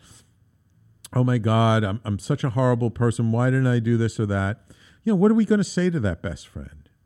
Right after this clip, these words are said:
We say, "Hey, it's okay. You don't need to beat yourself up over this. It was an opportunity,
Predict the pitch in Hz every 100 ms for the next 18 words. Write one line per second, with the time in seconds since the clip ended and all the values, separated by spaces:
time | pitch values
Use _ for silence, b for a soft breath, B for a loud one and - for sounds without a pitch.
0 | _ _ _ _ _ _ - 139 180 170
1 | 220 85 65 _ _ _ _ - - 214
2 | - 214 92 69 - _ _ _ _ -
3 | 147 220 208 202 202 196 190 170 - 185
4 | - 190 - 107 90 85 69 - _ _
5 | _ _ - 185 175 170 170 185 180 -
6 | 190 190 123 71